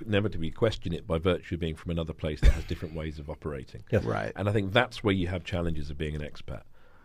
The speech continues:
Speaker 1: So some people will go, "Well, I didn't think about, well, I think this is the way to do it." It's like, "Well, maybe it is, and you probably might be right, but m-, have you thought about maybe there's something to be said for this?"
Speaker 3: Yeah.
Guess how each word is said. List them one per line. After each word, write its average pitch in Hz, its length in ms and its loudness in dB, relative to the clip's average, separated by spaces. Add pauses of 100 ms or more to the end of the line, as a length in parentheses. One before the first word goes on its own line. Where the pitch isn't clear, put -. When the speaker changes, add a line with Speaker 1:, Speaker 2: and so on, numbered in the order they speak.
(160)
Speaker 1:
So 90 220 0
some 117 200 2
people 90 300 0
will 85 80 -2
go, 90 140 -2
"Well, 113 180 -4
I 90 40 -4
didn't 90 200 -6
think 127 240 -8
about, - 280 2
well, 80 220 -8
I - 40 -8
think - 240 -8
this - 140 -8
is 82 80 -8
the - 80 -6
way 69 140 -6
to - 140 -16
do - 160 -10
it." - 80 -14
It's 104 100 -14
like, 120 100 -8
"Well, 170 120 -4
maybe 190 440 -4
it - 120 -10
is, 101 480 -10
and 101 200 -6
you 92 60 -4
probably 90 460 -6
might 98 220 -6
be 87 100 -12
right, 135 340 -6
but 117 140 -6
m-, 120 340 -14
have 117 140 -10
you 127 80 -8
thought 151 240 -4
about 131 300 -4
maybe 120 800 0 (400)
there's 92 120 -8
something 95 340 0
to 87 80 -2
be 90 100 -4
said 90 320 -2
for - 140 -2
this?" - 420 -4 (360)
Speaker 3:
Yeah. 107 180 4